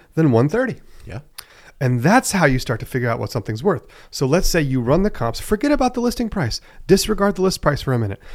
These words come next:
Speaker 1: Just take the sold comps, ad-, apply the formulas to your subject property and see where you come out. So let's say you come out at one forty-one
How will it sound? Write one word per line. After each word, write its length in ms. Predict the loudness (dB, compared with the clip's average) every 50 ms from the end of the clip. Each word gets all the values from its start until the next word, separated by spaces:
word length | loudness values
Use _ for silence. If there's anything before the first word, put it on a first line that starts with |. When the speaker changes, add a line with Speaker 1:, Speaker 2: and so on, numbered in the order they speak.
| -18 -6 -2
Speaker 1:
Just 200 | -2 -2 0 0
take 200 | 0 0 2 2
the 80 | 0 0
sold 320 | 0 0 0 0 0 -2
comps, 460 | -4 -4 -2 -2 -2 -2 -4 -6 -10 -6 -6
ad-, 180 | -6 -6 -6 -8 -10
apply 340 | -8 -6 -2 0 0 2 2
the 300 | 2 2 2 0 0 -4
formulas 460 | -4 -2 0 0 2 2 0 0 -2 -4
to 140 | -4 -6 -6
your 260 | -2 0 0 0 -2
subject 420 | -2 -4 -6 -6 -6 -6 -8 -6 -4
property 360 | -4 -4 -4 -6 -8 -6 -6
and 80 | -6 -4
see 180 | -4 -4 -4 -4
where 120 | -2 -2
you 100 | -4 -4
come 220 | -4 -6 -6 -4 -4
out. 200 | -4 -4 -6 -6 -10 -16 -20 -20 -10
So 140 | -6 -4
let's 200 | -2 -2 -2 -2 -2
say 140 | 0 2 2
you 120 | 2 2
come 200 | 2 2 2 2
out 140 | 4 4 4
at 100 | 4 2 0
one 220 | 0 0 0 -2
forty-one 680 | -4 -4 -4 -4 -2 -2 -2 -4 -4 -6 -6 -8 -10 -12